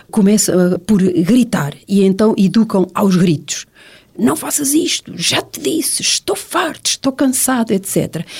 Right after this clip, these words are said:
Outros, eh, optam pela punição, pelos castigos. Tudo isto são conjuntos de atitudes que, exercidas pelos pais e que têm também os seus resultados. Claro que isto é um aspecto, o estilo parental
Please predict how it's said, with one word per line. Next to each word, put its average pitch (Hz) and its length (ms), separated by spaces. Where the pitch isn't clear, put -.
Outros, 269 640
eh, 226 200
optam 208 380
pela 202 300
punição, 214 580
pelos 175 260
castigos. 151 560
Tudo 240 340
isto 247 360
são 175 420
conjuntos 170 640
de 151 140
atitudes 247 640
que, 190 360
exercidas 175 640
pelos 143 360
pais 240 460
e 233 120
que 233 120
têm 214 300
também 233 540
os 220 180
seus 233 240
resultados. 220 760
Claro 208 320
que 214 160
isto - 200
é 208 120
um 220 220
aspecto, 208 560
o 185 40
estilo 196 360
parental 180 600